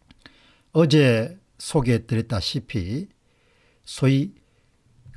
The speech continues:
검찰의 수사 대상 범위를 대통령령을 거쳐가 하는 부분들이 아주 오늘 상세하게 공개가 됐습니다. 모처럼 환하게 웃을 수 있는, 예?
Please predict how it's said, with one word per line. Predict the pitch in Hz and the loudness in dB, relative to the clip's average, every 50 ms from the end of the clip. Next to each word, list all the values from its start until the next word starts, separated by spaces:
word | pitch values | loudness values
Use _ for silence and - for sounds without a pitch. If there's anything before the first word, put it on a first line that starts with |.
| - - - | -16 -4 0
검찰의 | - 127 135 143 139 - - 170 185 180 180 185 175 - - - | 2 4 4 4 4 2 2 4 4 4 4 4 2 0 -4 -8
수사 | - - - - 185 160 - - 196 196 190 190 185 - | -8 -8 -4 -2 -2 -2 0 2 4 4 4 4 2 2
대상 | 131 117 123 113 - 160 160 165 165 - | 2 2 4 4 2 2 2 2 2 2
범위를 | - 123 120 123 139 165 160 175 123 95 107 147 185 - _ _ _ - - _ _ _ _ _ _ _ _ _ _ _ _ - | 2 4 4 6 6 6 6 4 2 0 -2 -6 -8 -10 _ _ _ -20 -20 _ _ _ _ _ _ _ _ _ _ _ _ 0
대통령령을 | 135 135 135 - 185 220 226 226 202 175 151 143 135 127 123 117 107 | 2 2 2 4 4 6 6 6 6 6 6 6 6 4 4 2 0
거쳐가 | - 127 120 - - 107 104 101 92 | 0 -2 -4 -2 -2 -2 0 0 2
하는 | 113 110 104 101 | 0 0 -2 -4
부분들이 | - 120 107 95 98 95 82 90 101 101 | -4 -6 -6 -4 -4 -6 -6 -6 -6 -6
아주 | 95 104 147 143 185 233 240 233 208 - - | -6 -6 -4 0 2 2 4 2 2 -2 -2
오늘 | - 151 147 147 127 | 0 0 2 2 0
상세하게 | - - - - 240 247 240 208 - 202 160 117 110 | 0 -4 -4 0 2 4 4 4 2 0 0 0 -2
공개가 | 101 - 107 101 101 98 107 98 90 | -4 -4 -6 -6 -4 -6 -6 -8 -8
됐습니다. | - 98 90 - - - 110 104 - - - - - - - - - - - - _ _ _ _ _ | -10 -12 -14 -14 -14 -14 -14 -14 -14 -12 -12 -12 -12 -12 -16 -20 -20 -20 -20 -20 _ _ _ _ _
모처럼 | - 127 131 131 - - - - 208 170 120 135 180 180 - _ _ _ _ _ _ _ _ _ _ | 2 2 2 4 2 2 2 4 4 4 4 2 -2 -4 -6 _ _ _ _ _ _ _ _ _ _
환하게 | _ - - - 120 120 127 131 139 143 147 156 160 160 160 131 | _ -16 -8 -2 2 4 4 6 6 6 6 6 4 4 4 2
웃을 | 127 120 113 - 143 139 | 0 -2 -2 -2 -2 -2
수 | 135 - - | -2 -2 -4
있는, | 117 104 98 101 101 92 85 - - - 104 104 - - - - | -4 -2 -2 -4 -6 -6 -8 -8 -6 -6 -6 -6 -8 -12 -10 -8
예? | 101 117 156 | -6 -6 -6